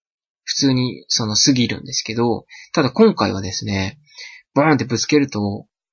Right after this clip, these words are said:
たまに怒る人がいて、攻撃してくるんですよ。その車を逆にこうぶつけてきて。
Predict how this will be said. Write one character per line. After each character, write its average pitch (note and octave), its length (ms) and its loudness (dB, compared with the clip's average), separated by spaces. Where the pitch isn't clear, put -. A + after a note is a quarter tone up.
た D3+ 100 2
ま E3 80 6
に D#3 80 2
怒 D3+ 280 6
る D3 80 8
人 A#2 180 0
が G2+ 120 -6
い G#2 60 -12
て、 G#2 460 -2
攻 G#3 220 4
撃 G#3+ 260 2
し - 80 6
て G#3+ 80 0
く E3+ 120 2
る A#2 80 0
ん G2 40 -4
で A2 60 -8
す - 120 -2
よ。 - 80 -12
そ - 160 -2
の A#2+ 100 0
車 A#2 400 2
を - 120 -12
逆 B2+ 280 2
に A#2+ 120 2
こ A2+ 160 -2
う A2 60 -8
ぶ C3 120 2
つ - 100 0
け A#2+ 120 -2
て G#2+ 100 -6
き - 100 -8
て。 - 160 -14